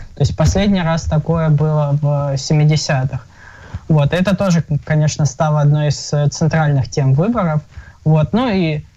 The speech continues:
э, С Ш А, с одной стороны, ушли из Афганистана наконец-то. Более двадцати лет продолжалось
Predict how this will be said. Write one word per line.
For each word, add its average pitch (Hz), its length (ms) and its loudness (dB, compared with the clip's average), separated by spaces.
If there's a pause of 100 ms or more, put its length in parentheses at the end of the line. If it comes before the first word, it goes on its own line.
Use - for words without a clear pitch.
(220)
э, 151 260 0
С 165 140 -2
Ш 185 180 -2
А, 180 40 0
с 175 100 -4
одной 175 220 2
стороны, 170 680 -2
ушли 165 680 0 (100)
из 160 140 2
Афганистана 170 680 0
наконец-то. 202 800 -4
Более 160 360 2
двадцати 151 420 0
лет 151 340 -2 (300)
продолжалось 151 840 0